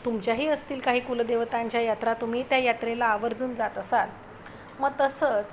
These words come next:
गावामध्ये विविध जाती जमातीचे लोक या अशा कुलदेवतांच्या यात्रेमध्ये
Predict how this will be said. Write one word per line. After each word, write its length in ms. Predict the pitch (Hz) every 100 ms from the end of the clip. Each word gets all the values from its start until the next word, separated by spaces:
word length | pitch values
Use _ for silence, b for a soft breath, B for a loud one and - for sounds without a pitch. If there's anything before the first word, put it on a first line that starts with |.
| - - - - - - - 208
गावामध्ये 600 | 220 214 214 220 262 240
विविध 300 | 226 220 233
जाती 360 | 226 220 220 220
जमातीचे 580 | 220 220 220 202 233
लोक 240 | 233 262 254
या 120 | 240
अशा 200 | 220 240
कुलदेवतांच्या 840 | 233 226 220 233 247 277 285 285
यात्रेमध्ये 760 | 311 262 - 226 220 202 240